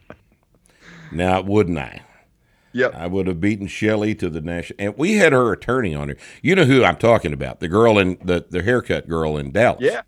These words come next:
Speaker 2: Yeah.
Speaker 1: We had her
Speaker 2: What a
Speaker 1: attorney
Speaker 2: shame,
Speaker 1: on
Speaker 2: man.
Speaker 1: here.
Speaker 2: How
Speaker 1: And, uh,
Speaker 2: embarrassing. How embarrassing for America.
Speaker 1: Can you imagine?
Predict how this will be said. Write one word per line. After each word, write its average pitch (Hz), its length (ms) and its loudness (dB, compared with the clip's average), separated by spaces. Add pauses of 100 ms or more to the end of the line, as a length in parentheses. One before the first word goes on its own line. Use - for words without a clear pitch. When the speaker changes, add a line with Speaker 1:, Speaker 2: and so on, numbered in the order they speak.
(340)
Speaker 2:
Yeah. 151 300 -4 (200)
Speaker 1:
We 139 200 2
had 180 160 4
her 117 100 2
Speaker 2:
What 196 80 0
a 185 40 -4
Speaker 1:
attorney 151 360 -2
Speaker 2:
shame, 87 80 -2
Speaker 1:
on 80 60 -2
Speaker 2:
man. 76 80 -6
Speaker 1:
here. 71 220 -8 (420)
Speaker 2:
How 220 160 0
Speaker 1:
And, 202 160 -2
uh, - 20 2
Speaker 2:
embarrassing. 156 400 -2 (240)
How 196 120 -4
embarrassing 147 520 -2
for 120 140 -6
America. 107 500 -8
Speaker 1:
Can 156 180 -2
you 160 140 2
imagine? 113 640 0